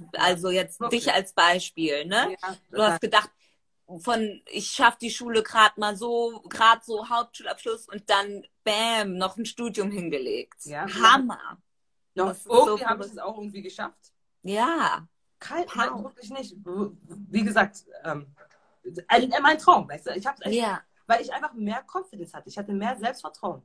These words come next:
Speaker 1: Ich hatte mehr,
Speaker 2: Ja.
Speaker 1: ich hatte das einfach ein bisschen mehr. Und, und, und, und ich habe auch angefangen zu träumen, würde ich mal sagen.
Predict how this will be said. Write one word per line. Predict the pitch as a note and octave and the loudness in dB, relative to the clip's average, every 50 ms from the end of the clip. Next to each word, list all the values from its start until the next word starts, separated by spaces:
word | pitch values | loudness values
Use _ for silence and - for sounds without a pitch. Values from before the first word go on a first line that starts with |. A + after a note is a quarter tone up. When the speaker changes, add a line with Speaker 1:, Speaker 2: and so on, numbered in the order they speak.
| _ _ | _ _
Speaker 1:
Ich | - - | -10 -10
hatte | A#3 A3+ - A3+ | -10 -10 -6 -6
mehr, | G#3+ - - | -2 -2 0
Speaker 2:
Ja. | - D#3+ D#3+ D#3+ D#3 D#3+ | 0 -2 -2 -4 -6 -8
Speaker 1:
ich | G3+ G#3 | -10 -12
hatte | A#3+ B3 - G#3 | -12 -12 -12 -14
das | - - - - | -14 -14 -8 -6
einfach | - A#3 G#3 A#3+ - _ - - | -6 -6 -6 -8 -12 _ -16 -10
ein | - G#3+ G3+ | -8 -8 -8
bisschen | - - - B3+ A#3+ A3+ | -8 -12 -12 -10 -6 0
mehr. | A3+ A#3 - - - - - | 0 0 0 0 -8 -10 -8
Und, | F#3+ F3+ - | -8 -6 -6
und, | - - - B3 | -8 -6 -6 -8
und, | B3 - - _ _ _ _ _ _ - _ G#3 | -8 -8 -14 _ _ _ _ _ _ -20 _ -2
und | - C#4 F4+ | 6 8 8
ich | F#4 F4+ | 8 8
habe | F#4 F4 D4+ | 6 6 6
auch | D4+ - | 4 4
angefangen | - D4 D4+ - D4+ C#4 C#4 | 2 -2 -2 -8 -10 -10 -10
zu | - G#3 | -12 -16
träumen, | - - - D#4+ F#4+ - G#3 - - | -14 -6 -8 -8 -6 -6 -12 -12 -12
würde | - C#3+ | -16 -18
ich | C#3 - | -16 -16
mal | C#3 C#3 | -16 -14
sagen. | C3+ C#3 - C3+ C3 | -10 -10 -10 -12 -12